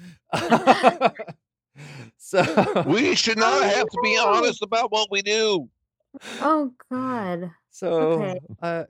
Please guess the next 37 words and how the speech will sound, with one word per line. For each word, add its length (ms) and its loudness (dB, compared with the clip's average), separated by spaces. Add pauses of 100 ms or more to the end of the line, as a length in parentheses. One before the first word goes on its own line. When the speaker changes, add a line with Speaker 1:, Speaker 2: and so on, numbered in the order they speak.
Speaker 1:
you 120 -4
know, 340 -4
Speaker 3:
<laughs> 80 -12
Speaker 1:
that's 180 -4
good 200 -2
for 100 -6
the 100 -6
non-human 580 -6
institutions. 680 -16
I 40 -14
don't 100 -18
know 60 -14
if 60 -16
that's 140 -14
great 240 -12
for 120 -12
us 100 -14
humans 380 -14
that 60 -16
have 140 -16
to 140 -20 (100)
deal 140 -12
with 200 -10
these 360 -18 (240)
to 120 -16
survive. 540 -16 (800)
Um, 300 0
Speaker 3:
Yeah. 420 2
Speaker 1:
<laughs> 180 -10
Speaker 3:
Protect 300 0
the 60 -12
Speaker 2:
Mm-hmm. 120 -2
Speaker 3:
corporations 640 0
at 80 0
all 220 4
costs. 600 0 (200)
Speaker 1:
Yeah. 340 2